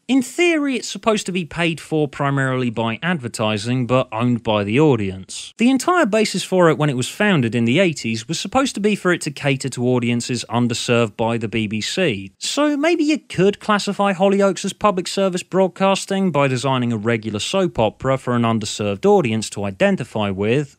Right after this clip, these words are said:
but the problem with the way my brain's wired is that when I see a group of T V executives coming out of the gate and saying, "We are going to design a show that appeals to fifteen to twenty-four-year-olds,"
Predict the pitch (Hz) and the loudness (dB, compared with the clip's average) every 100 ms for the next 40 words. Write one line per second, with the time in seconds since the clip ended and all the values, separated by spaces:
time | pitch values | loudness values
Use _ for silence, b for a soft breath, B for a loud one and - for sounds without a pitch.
0 | _ 240 254 - - - 359 349 359 339 | _ 2 2 -2 -6 0 0 2 0 2
1 | 302 220 247 190 208 196 180 156 139 151 | 0 0 -2 0 2 2 2 -2 -2 0
2 | 135 113 131 214 147 98 107 - 208 196 | 0 -2 0 0 2 0 -2 -2 -4 0
3 | 240 196 277 330 330 - 247 226 160 151 | -2 0 0 0 -2 -4 -2 -2 0 2
4 | 170 147 139 139 120 185 170 107 107 101 | 0 0 -4 -2 0 2 0 0 -4 -6
5 | 107 117 123 - 123 123 117 113 113 127 | -6 -6 -6 -4 -2 0 0 -2 -2 -2
6 | 127 - 120 - 123 120 120 113 202 339 | -2 -2 -6 -2 -2 0 0 0 2 4
7 | 240 143 127 127 135 135 131 131 131 131 | 4 4 4 2 0 0 0 0 0 0
8 | - 120 120 - 135 127 120 127 - - | 2 2 2 2 -2 0 0 0 -4 -2
9 | 147 139 151 170 185 - 127 147 - 269 | 0 0 0 0 -2 0 0 0 -2 2
10 | 302 262 147 113 98 87 - - | 4 4 4 4 2 -4 -12 -14